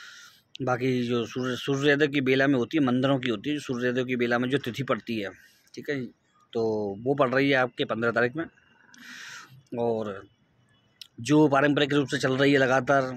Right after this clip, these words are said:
जो चौदह तारीख को जो सूर्य परिवर्तन होता है, और सूर्य जब परिवर्तन, परिवर्तित होके जाता है,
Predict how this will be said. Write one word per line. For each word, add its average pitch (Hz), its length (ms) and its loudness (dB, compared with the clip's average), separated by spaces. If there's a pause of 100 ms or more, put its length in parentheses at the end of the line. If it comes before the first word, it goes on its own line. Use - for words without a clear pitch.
(840)
जो - 160 -16
चौदह 139 320 2
तारीख 131 200 2
को 127 240 -2 (320)
जो 120 100 -6
सूर्य 131 300 -2
परिवर्तन 127 380 2
होता 123 280 2
है, 123 160 0 (2000)
और 127 60 -10
सूर्य 131 640 2 (1300)
जब 117 260 -4
परिवर्तन, 127 360 2 (360)
परिवर्तित 131 420 0
होके 123 200 -2
जाता 120 280 2
है, 113 140 0